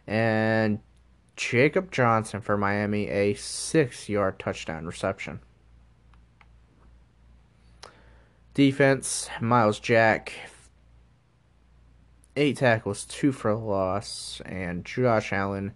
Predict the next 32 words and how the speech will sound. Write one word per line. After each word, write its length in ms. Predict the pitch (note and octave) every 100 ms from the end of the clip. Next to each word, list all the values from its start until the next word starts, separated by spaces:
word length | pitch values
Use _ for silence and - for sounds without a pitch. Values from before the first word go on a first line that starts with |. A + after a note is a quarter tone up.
| - - - _ _ _ -
eight 180 | A#2 G2+
tackles, 480 | - G2 G2 F#2 - -
three 600 | A2+ B2 B2+ A#2 G2 F#2+
tackles 380 | - G2+ G2+ -
for 180 | -
a 100 | G2+
loss 720 | G2 G2 F2+ F#2+ - - - -
there 300 | G2 G2 G2+
for 640 | - - G#2 G2 F#2 F2+ - _ _ -
the 160 | F#2+
Jaguars. 880 | - F#2+ F#2+ F#2+ F#2+ F#2 F#2 F#2 - - - _ _ - - _ _ _ _
Ricardo 760 | - B2 B2 A2 G#2+ F2+ F#2+ G#2+ - _ - - - - -
Allen 400 | G#2+ G#2+ G2+ G2+
for 180 | G#2+ A2
Miami, 420 | G#2 G2+ G2+ G2+
seven 360 | G2+ - G#2 G#2
tackles, 400 | A2+ G2+ - G2
half 340 | - G#2+ G#2
a 20 | -
sack, 540 | - A2 G#2 G#2 - G2+
and 180 | G#2
Deron 400 | F#2 - G#2 G2+
Lee 160 | G2+ G#2
with 140 | F#2
seven 280 | - G#2+ G2
tackles 440 | - G#2 G2+ F2+ F2
and 100 | F2
a 60 |
tackle 320 | - F#2+ -
for 160 | - D#2+
a 80 | D#2+
loss. 640 | E2 A2+ G#2 G2+ - -